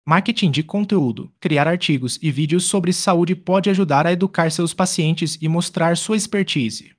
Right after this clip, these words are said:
Quatro. Email marketing. Enviar newsletters com dicas de saúde e novidades da clínica mantém seus pacientes informados e engajados.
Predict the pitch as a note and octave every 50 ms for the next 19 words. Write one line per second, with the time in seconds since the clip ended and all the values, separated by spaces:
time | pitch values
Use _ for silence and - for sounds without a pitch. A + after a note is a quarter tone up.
0 | _ _ _ _ _ - E3 D3 C3 - - A2+ - _ _ _ _ _ _ _
1 | - F#3 F#3+ G3 F#3 F3 F#3 G3 E3+ D3 C#3+ D3 - D#3+ D3+ - - B2+ - -
2 | _ _ - D#3 D3 C3+ D#3+ C#3+ B2 C3 B2+ B2 C#3 E3 D#3+ F#3 F3+ F3+ - F#3
3 | F#3 F#3+ - - A3 A3 F#3+ F#3+ G3+ G3 G3+ F#3+ D#3 D#3 E3+ F#3 - - G3+ F#3+
4 | F3 F3 D#3+ F3+ E3 F3 F3+ F3 G3 D3 C#3+ D3+ D#3+ D#3+ F3 D#3 C#3+ E3 F3 -
5 | F3 E3+ E3 F3+ F3 G3 F#3+ G3 F#3+ F#3+ - G3+ G#3 - F#3+ F3+ - - F#3 F#3
6 | F#3 - F#3+ F3 F3 F3+ - E3+ C3+ D3+ E3 - - G3 F3+ D#3+ D3+ D#3 D#3 D3+
7 | E3 D#3 - - G3 G3 F#3+ E3+ D3+ C3+ C3 C#3+ C3+ A#2 G#2 G2 F#2 - - -
8 | - -